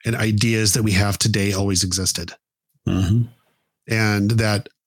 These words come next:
Speaker 1: that there's a different approach that, that you have to take. And, um, I, I, I learned,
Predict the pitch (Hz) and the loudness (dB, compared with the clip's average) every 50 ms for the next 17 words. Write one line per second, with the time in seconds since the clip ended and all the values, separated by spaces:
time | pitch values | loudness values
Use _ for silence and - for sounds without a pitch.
0 | _ - 120 113 104 117 113 104 107 107 101 98 117 104 - 117 117 120 - - | _ -4 -2 0 0 0 2 2 2 2 2 2 2 0 0 0 -2 -2 -4 -6
1 | 107 - - - - - 120 113 113 - - - 127 107 117 110 117 101 101 104 | -2 0 0 0 0 0 0 0 0 0 0 -2 0 0 0 0 2 2 2 2
2 | 104 92 107 104 - - 98 - - 147 120 104 101 - 104 98 98 98 95 - | 2 2 0 0 0 -2 0 0 0 2 2 0 0 0 0 0 0 0 -2 -4
3 | - - - - - - _ _ _ _ - 107 104 101 98 95 101 - - 123 | -12 -20 -20 -20 -20 -20 _ _ _ _ -4 -2 0 0 2 0 0 0 0 -2
4 | 123 - 131 143 147 - - 143 156 165 151 143 131 127 123 120 113 | -2 0 -2 -2 -2 -2 -2 0 0 2 2 2 0 0 0 0 0